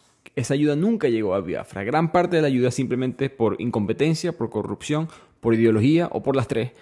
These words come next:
se quedó en manos nigerianas, se quedó en manos de los líderes de Biafra y nunca en, en las manos del pueblo.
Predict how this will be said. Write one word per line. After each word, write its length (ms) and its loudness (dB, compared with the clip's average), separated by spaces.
se 180 0
quedó 400 2
en 100 -4
manos 300 0
nigerianas, 560 0
se 100 -6
quedó 380 0
en 140 -4
manos 260 -2
de 60 2
los 160 0
líderes 400 2
de 120 0
Biafra 520 -2
y 100 0
nunca 460 2
en, 280 -6
en 120 -4
las 100 0
manos 240 0
del 140 -2
pueblo. 400 -4